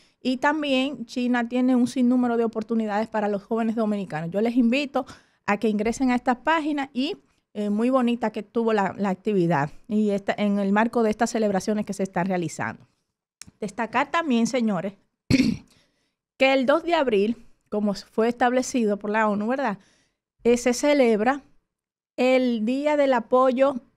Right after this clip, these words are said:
<clears throat> a las Personas del Espectro Autista, para la inclusión de estas personas, ah, ¿verdad? Para la vida, eh, funcional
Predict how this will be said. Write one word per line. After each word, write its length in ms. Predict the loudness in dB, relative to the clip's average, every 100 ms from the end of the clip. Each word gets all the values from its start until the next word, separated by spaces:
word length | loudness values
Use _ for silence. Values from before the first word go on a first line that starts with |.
| 0
<clears throat> 540 | 6 6 6 0 -8
a 100 | -2
las 160 | -2 -2
Personas 640 | -4 0 2 4 4 0 -8 _ _ _ _ _ -20 _ _ _ _ _
del 200 | 0 4
Espectro 560 | 4 2 0 2 2 2
Autista, 720 | 2 0 0 -2 -2 -4 -6 -8 _ _
para 180 | -2 2
la 140 | 2
inclusión 720 | 2 0 -4 -4 -2 0 0 -2
de 60 |
estas 240 | -2 -2 -2
personas, 640 | -2 2 2 2 -2 -6 _ _
ah, 400 | -6 -2 -2 -2 -6 -10 -4
¿verdad? 360 | 0 2 0 -4 _ _ _ _
Para 160 | 0 2
la 140 | 2
vida, 480 | 0 0 0 0 -6 -6
eh, 320 | -2 -2 -4
funcional 800 | -6 -6 -4 0 0 2 2 -2